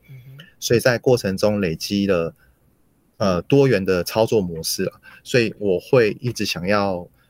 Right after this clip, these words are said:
Speaker 2: 开新卖场的目的，当然就是想要测试这一些曾经的经验。
Speaker 1: 理解。那刚提到嘛，假设说居家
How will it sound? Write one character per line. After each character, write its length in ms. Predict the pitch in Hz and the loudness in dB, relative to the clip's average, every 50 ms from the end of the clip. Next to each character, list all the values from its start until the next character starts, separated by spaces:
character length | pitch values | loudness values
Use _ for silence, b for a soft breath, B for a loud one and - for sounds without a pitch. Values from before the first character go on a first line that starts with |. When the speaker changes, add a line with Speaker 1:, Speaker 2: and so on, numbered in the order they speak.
| _ _ | _ _
Speaker 2:
开 240 | - - 120 117 127 | -6 -2 0 0 0
新 220 | 131 - 123 120 | 0 -2 -4 -2
卖 220 | 117 120 117 110 101 | 0 0 0 0 -2
场 280 | - - 90 87 80 78 - - | -4 -6 -8 -10 -10 -12 -8 -6
的 100 | - 90 | -4 -4
目 200 | 92 104 107 98 | -2 -2 -4 -4
的， 160 | - 101 98 | -4 -4 -2
当 160 | - 110 98 | 0 0 -2
然 80 | 92 87 | -2 -2
就 100 | 98 98 | -4 -4
是 180 | - - 104 95 | -4 -4 -6 -4
想 160 | - - 90 85 | -4 -6 -4 -4
要 160 | 92 92 87 | -4 -4 -4
测 240 | - - 117 107 95 | -2 0 0 0 0
试 180 | - - 98 | -2 -4 -4
这 140 | 85 - 90 | -2 -2 -2
一 80 | 92 87 | -2 -2
些 360 | - - 90 85 82 80 80 b b b b b b | -2 -4 -4 -4 -4 -6 -10 b b b b b b
曾 220 | - - 95 98 | -6 -4 -2 -2
经 400 | 98 - 101 196 202 202 101 92 | -2 -2 -2 -4 -4 -4 -6 -4
的 260 | - - 87 82 78 | -2 0 0 0 -2
经 240 | 76 - - 85 85 | -4 -6 -6 -6 -6
验。 220 | 85 87 92 80 - - - - _ _ _ _ _ _ _ _ _ | -4 -4 -4 -4 -4 -10 -20 -20 _ _ _ _ _ _ _ _ _
Speaker 1:
理 220 | 131 117 113 127 | -20 -20 -20 -20
解。 220 | - - - - - 165 | -20 -20 -18 -14 -12 -10
那 200 | 190 202 202 185 B B 370 B | -8 -8 -8 -10 B B -20 B
刚 160 | _ 185 196 196 | _ -12 -10 -10
提 180 | - - - | -12 -14 -14
到 220 | 117 - 143 127 107 | -12 -10 -10 -10 -10
嘛， 180 | 95 92 95 | -12 -14 -16
假 160 | 104 - 104 | -16 -16 -16
设 160 | 104 - 156 151 | -14 -12 -12 -12
说 200 | - 156 156 156 | -10 -10 -12 -12
居 240 | - - 180 185 | -12 -14 -16 -16
家 360 | 170 - - 185 170 170 175 | -14 -12 -12 -12 -12 -12 -14